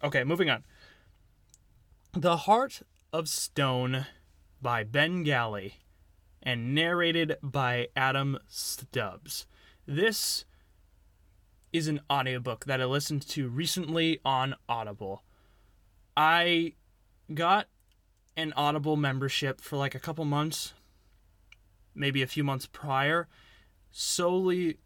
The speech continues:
so I could listen to this book. Because I had heard, I looked on Amazon, Ben Galley is actually the author who got me back into reading when I started writing again, and I'll, I'll talk about some of his other books at a later date,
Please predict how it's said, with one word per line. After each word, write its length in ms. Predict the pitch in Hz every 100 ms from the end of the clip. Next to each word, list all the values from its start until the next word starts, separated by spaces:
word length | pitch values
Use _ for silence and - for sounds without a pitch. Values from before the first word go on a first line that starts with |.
| _
so 380 | - - 165 147
I 120 | 139
could 240 | 139 139
listen 460 | 127 135 135 135 120
to 360 | - - 123 113
this 260 | 107 104 -
book. 460 | 107 101 - - _ _ _ _ _ _ _
Because 300 | - 156 156
I 100 | 160
had 120 | 156 147
heard, 420 | 160 180 175 -
I 120 | 143
looked 280 | 147 185 233
on 120 | 233
Amazon, 420 | 165 165 151 156 147
Ben 300 | 226 311 269
Galley 300 | 196 170 151
is 120 | 143
actually 340 | 160 - 170
the 140 | 143 120
author 380 | 131 127 135 131
who 340 | 156 143 139 - - - _ -
got 240 | 147 147
me 140 | 156 143
back 320 | 139 139 -
into 300 | 175 214 175
reading 320 | 143 127 123 131
when 120 | 131
I 60 |
started 400 | 127 - 135 123
writing 320 | 123 131 156 131
again, 300 | 107 110 117
and 180 | 127
I'll, 180 | 143 147 - - -
I'll 120 | 208
talk 200 | 240 226
about 220 | 214 190
some 180 | - 175
of 80 | 151
his 140 | 143
other 220 | 143 147
books 400 | 139 147 143 - -
at 120 | 147
a 60 | 123
later 260 | 127 117
date, 320 | 110 113 107